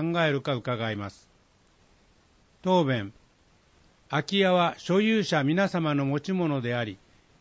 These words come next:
ご自身での管理が必要と考えている方が大方だと思います。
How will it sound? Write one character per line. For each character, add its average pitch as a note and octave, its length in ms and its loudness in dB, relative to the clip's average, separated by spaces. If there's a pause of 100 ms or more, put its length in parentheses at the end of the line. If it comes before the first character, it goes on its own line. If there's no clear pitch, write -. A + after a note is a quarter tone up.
ご D#3 100 0
自 F3+ 120 0
身 F#3 320 -2
で E3 120 0
の D#3 100 0
管 E3+ 300 0
理 D3+ 120 0
が C3 140 -2
必 - 240 -10
要 D#3+ 180 0
と D#3 120 -4
考 D#3+ 260 -4 (100)
え D#3+ 100 0
て C#3+ 100 -4
い B2+ 100 -2
る C#3 120 -4
方 C#3 280 -4
が A2+ 200 -4 (100)
大 E3+ 180 -2
方 F3 300 -2
だ F3+ 160 -2
と D3 140 -2
思 A#2 220 -4
い G#2+ 40 -4
ま G2+ 160 -8
す。 - 180 -20